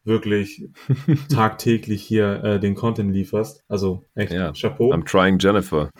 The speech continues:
Speaker 1: <laughs>
Speaker 2: hat mein schlauer Mann gesagt.
Speaker 1: Ja, C J.
Speaker 2: Genau.
Speaker 1: Guter Mann.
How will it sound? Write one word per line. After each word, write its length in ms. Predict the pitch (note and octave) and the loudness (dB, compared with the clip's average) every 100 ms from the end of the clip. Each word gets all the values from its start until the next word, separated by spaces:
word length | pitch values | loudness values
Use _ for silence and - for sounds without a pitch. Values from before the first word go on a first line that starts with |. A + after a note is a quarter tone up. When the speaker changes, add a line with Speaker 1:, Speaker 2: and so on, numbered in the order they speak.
| - - | -12 -4
Speaker 1:
<laughs> 1200 | C3+ - F#3 C#3+ D3+ C#3+ D#3 - C#3+ - - - | -2 4 4 6 2 2 0 0 -2 2 2 2
Speaker 2:
hat 100 | D#2+ | -2
mein 160 | D#2+ D#2 | -2 -2
schlauer 300 | D#2+ D#2 D#2 | 2 2 2
Mann 160 | D#2 | 0
gesagt. 400 | D#2+ D2+ D2+ - _ - | 0 0 -2 -4 _ -10
Speaker 1:
Ja, 200 | - A#2 | -2 -2
C 200 | G#2 B2 | -2 -2
J. 260 | A2 G#2+ G2 - - | 2 2 0 -4 2
Speaker 2:
Genau. 380 | G2+ G2+ F#2+ | 4 6 4
Speaker 1:
Guter 180 | E2+ A2 | 2 -2
Mann. 220 | G#2 G2 | -2 -4